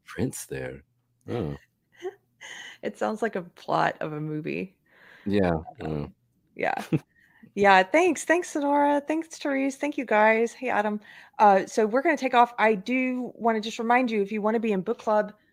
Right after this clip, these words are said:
Speaker 2: we're doing it this Sunday. Anthony's gonna be there, my husband. Pretty excited about that, co-, 'cause he wanted to talk about this book,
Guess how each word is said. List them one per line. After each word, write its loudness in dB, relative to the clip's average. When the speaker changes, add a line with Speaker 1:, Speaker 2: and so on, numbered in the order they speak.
Speaker 2:
we're 0
doing 0
it -6
this 2
Sunday. 2
Anthony's 2
gonna 2
be 2
there, 4
my -4
husband. -4
Pretty -4
excited -4
about -4
that, 4
co-, -12
'cause -14
he -6
wanted -2
to -12
talk -12
about -6
this -10
book, -4